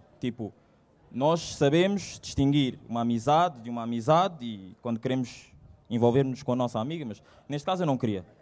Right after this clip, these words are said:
Até porque ela é russa e neste momento eu, pronto. Ah, e ela tava a fazer-me bué olhares, tipo, tipo, mas literalmente bué olhares. Eu tava a falar com ela assim, cara a ca-, fe-,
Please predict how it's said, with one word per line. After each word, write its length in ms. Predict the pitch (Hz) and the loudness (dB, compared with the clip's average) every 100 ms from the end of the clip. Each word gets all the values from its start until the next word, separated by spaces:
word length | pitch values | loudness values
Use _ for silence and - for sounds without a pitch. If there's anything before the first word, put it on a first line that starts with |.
| _ - | _ -4
Até 140 | 139 | -2
porque 160 | - 147 | 2 2
ela 100 | 143 | 2
é 40 | |
russa 260 | 143 185 151 | 2 0 0
e 40 | |
neste 200 | 127 - | -4 -4
momento 200 | 143 139 | -6 -4
eu, 160 | 113 - _ _ _ _ _ | -10 -14 _ _ _ _ _
pronto. 240 | 107 85 - - - _ _ _ _ - | -14 -14 -16 -20 -20 _ _ _ _ 0
Ah, 920 | 139 143 139 139 139 135 135 135 131 123 - _ - - - | 4 6 6 6 6 4 2 2 -2 -4 -14 _ -20 -20 -10
e 420 | 208 208 208 208 220 | -4 0 0 4 6
ela 160 | 254 | 6
tava 200 | 254 262 | 6 4
a 20 | 262 | 4
fazer-me 320 | 254 262 247 | 4 4 10
bué 120 | 269 | 10
olhares, 380 | 277 302 185 - | 12 8 6 0
tipo, 160 | 143 - _ - _ _ | -4 -6 _ -20 _ _
tipo, 180 | - 123 | -4 0
mas 120 | 147 | 0
literalmente 500 | 143 165 180 196 220 | 0 0 4 6 6
bué 160 | 185 247 | 8 10
olhares. 340 | 269 302 180 | 10 8 6
Eu 80 | 135 | 4
tava 160 | 214 254 | 4 2
a 20 | |
falar 160 | 262 233 | 0 2
com 140 | 226 | 4
ela 120 | 208 | 4
assim, 180 | 180 196 | 2 0
cara 240 | 190 170 | 6 6
a 40 | 165 | 6
ca-, 240 | 165 165 | 4 0
fe-, 220 | - 175 | 0 -2